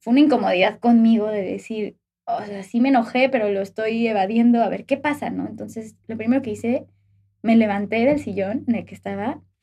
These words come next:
me fui al cuarto, cerré los ojos, guardé silencio y dije, "Dios, energía unimes-,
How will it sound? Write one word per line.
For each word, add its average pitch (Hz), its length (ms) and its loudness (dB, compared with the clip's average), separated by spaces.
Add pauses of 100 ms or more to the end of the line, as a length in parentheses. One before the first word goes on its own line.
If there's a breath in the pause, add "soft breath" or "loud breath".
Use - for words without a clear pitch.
(160)
me 208 160 -12
fui 247 160 -2
al 262 140 -4
cuarto, 226 480 -4
cerré 190 360 -4
los 240 240 -6
ojos, 208 400 -12
guardé 214 380 -6
silencio 220 680 -8 (1160)
y 233 160 0
dije, 226 460 -2 (320)
"Dios, 247 400 2
energía 226 320 -2
unimes-, 226 300 0